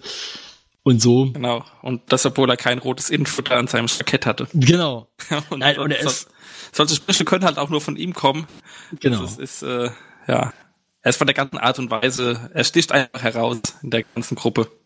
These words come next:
Speaker 1: Genau.
Speaker 2: Jedes Mal, wenn er auf dem Sender erscheint.
Speaker 1: Genau. Ja, und, äh, dann hat mit zum, zum Abschluss
Speaker 2: <laughs> Ja, gut.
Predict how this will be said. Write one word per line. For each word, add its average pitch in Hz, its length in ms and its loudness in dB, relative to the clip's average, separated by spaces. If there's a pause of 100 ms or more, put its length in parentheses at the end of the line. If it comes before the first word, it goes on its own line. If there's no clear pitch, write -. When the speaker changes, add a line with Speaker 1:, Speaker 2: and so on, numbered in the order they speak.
(120)
Speaker 1:
Genau. 127 160 4
Speaker 2:
Jedes 117 180 -2
Mal, 117 320 -4
wenn 117 100 -14
er 120 40 -10
auf 120 80 -12
dem 123 80 -10
Sender 120 260 0
erscheint. 113 540 0 (640)
Speaker 1:
Genau. 101 400 2 (640)
Ja, 151 180 8
und, 127 420 -10
äh, 123 180 -2
dann 135 140 2
hat 147 140 0
mit 139 120 -2
zum, 131 260 4
zum 127 220 2
Abschluss - 640 2 (380)
Speaker 2:
<laughs> - 320 -2
Ja, 120 200 0
gut. - 340 -2